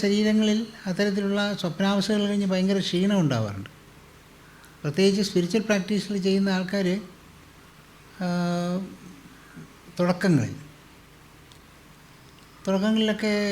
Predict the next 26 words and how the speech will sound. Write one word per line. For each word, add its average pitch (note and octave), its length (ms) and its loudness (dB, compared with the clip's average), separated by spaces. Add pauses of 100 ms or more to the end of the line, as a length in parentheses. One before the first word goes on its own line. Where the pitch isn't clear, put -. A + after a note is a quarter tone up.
(460)
പിന്നെ, F3 300 0 (320)
ഏഹ്, F3 180 -14 (440)
എന്ത് G#3+ 180 8
തരത്തിലുള്ള G#3 340 6
സ്വപ്നങ്ങളായാലും D3 720 0
കണ്ടു C#3+ 300 0
കഴിഞ്ഞാൽ D3+ 360 2
ഭയങ്കര D#3+ 380 -2
ക്ഷീണം, C#3 400 -4 (1600)
ഉണർന്നിട്ട് F#3 360 4 (120)
ഭയങ്കര D#3+ 260 0
ക്ഷീണം D#3 380 -2
അനുഭവിക്കുന്ന C#3 520 -2
ഒരു A#2+ 120 -8
സ്ഥിതിയുണ്ട്. A2+ 400 -8
കാരണം E3+ 220 -2 (140)
ആ F3 40 -2 (160)
തിരിച്ചുള്ള G3+ 400 4
എൻട്രി F#3 320 4
വളരെ E3 340 0 (960)
ബുദ്ധിമുട്ടാണ്. C#3+ 520 0
കാരണം D#3 280 -2
ശരീരം G3 400 4
വളരെ, F3+ 280 2 (880)
ഏഹ്, C#3 200 0 (160)
ഈ - 20 -2